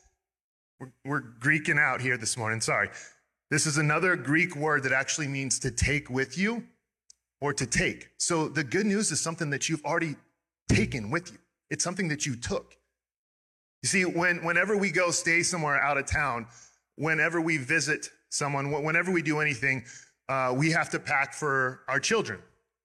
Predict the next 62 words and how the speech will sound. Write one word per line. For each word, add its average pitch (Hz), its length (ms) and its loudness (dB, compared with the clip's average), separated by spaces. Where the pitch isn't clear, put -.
And 156 200 2
there's 160 180 2
things 196 240 2
that 185 100 2
we 165 120 0
need 170 200 -2
to 156 80 -2
pack. 131 400 -2
There's 156 200 0
things 180 200 -2
that 180 60 0
we 160 120 0
have 156 160 0
to 147 100 -4
take 143 300 -2
with 139 200 -2
us. 90 240 -4
We 165 160 0
have 165 220 0
to 170 100 0
take, 147 460 0
uh, 123 280 0
both 156 260 -2
of 160 120 -2
our 151 120 4
daughters' 139 380 2
stuffies 143 680 -2
with 120 200 -4
them. 90 220 -2
We 127 120 -2
have 139 160 0
to 147 80 -2
take 143 240 -2
Lammy 143 440 2
and 160 100 -2
we 151 80 -2
have 147 140 -2
to 147 80 -4
take 135 280 -2
Barry. 107 420 2
And 123 100 -8
we 135 100 -2
have 135 160 0
to 139 100 -4
take 131 400 -2
blankets 135 500 -2
with 107 200 -6
us. 95 120 -8
We 135 100 -2
have 151 160 0
to 147 100 -2
take 151 260 0
stuff. - 480 -6
Those 165 220 0
are 185 40 2
things 170 320 0
that 147 100 -2
we 139 120 2
take 147 320 -2
with 147 240 -2
us. 98 180 -4
Why? 120 380 0